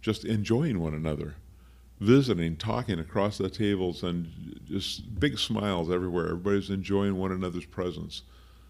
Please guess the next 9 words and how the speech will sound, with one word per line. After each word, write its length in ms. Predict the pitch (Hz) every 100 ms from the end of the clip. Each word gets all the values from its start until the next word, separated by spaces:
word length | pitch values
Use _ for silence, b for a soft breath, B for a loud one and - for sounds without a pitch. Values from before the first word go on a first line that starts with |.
| b b -
That's 600 | - 87 95 110 - - - -
part 180 | 110 101
of 60 |
the 60 | 85
fellowship 560 | - 92 90 - 82 80
of 80 |
the 60 | 78
saints. 500 | - 87 82 78 -
That's 200 | 85 -